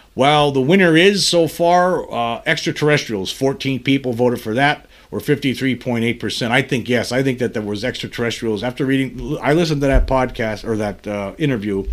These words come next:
uh, three times yesterday,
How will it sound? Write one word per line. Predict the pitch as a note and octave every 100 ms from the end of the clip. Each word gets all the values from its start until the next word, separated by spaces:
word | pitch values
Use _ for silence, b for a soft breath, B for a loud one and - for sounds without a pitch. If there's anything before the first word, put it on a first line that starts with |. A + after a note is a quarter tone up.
| B B B B B -
uh, | G2+ G2 F#2+ - _
three | - C#3+ D#3+
times | C#3+ C#3 A#2
yesterday, | G#2+ - F#2 F2 F2